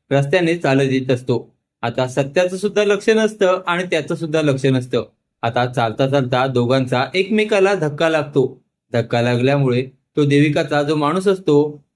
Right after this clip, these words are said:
तो आता सत्याकडे रागात बघू लागतो. आता सत्या सुद्धा त्याच्याकडे बघत असतो आणि सत्या त्याच्याकडे बघत असताना हा रागावलेला असतो आणि हा विचारतो, "ए, काय रे,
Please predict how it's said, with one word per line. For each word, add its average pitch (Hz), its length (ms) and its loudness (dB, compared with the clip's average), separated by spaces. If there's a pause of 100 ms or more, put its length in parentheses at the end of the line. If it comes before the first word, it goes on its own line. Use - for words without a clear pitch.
(180)
तो 131 300 2
आता 123 260 -2
सत्याकडे 123 600 0
रागात 123 320 0
बघू 117 260 0
लागतो. 117 440 -2 (180)
आता 117 280 -4
सत्या 127 360 -2
सुद्धा 156 260 -2
त्याच्याकडे 165 440 0
बघत 160 300 2
असतो 160 480 -2 (240)
आणि 135 260 2
सत्या 139 340 0
त्याच्याकडे 139 420 2
बघत 131 300 2
असताना 139 460 0 (340)
हा 143 80 0
रागावलेला 147 540 2
असतो 143 440 -2 (120)
आणि 120 200 -2
हा 127 140 0
विचारतो, 123 680 -2 (260)
"ए, 170 200 2
काय 147 400 -2
रे, 160 280 -2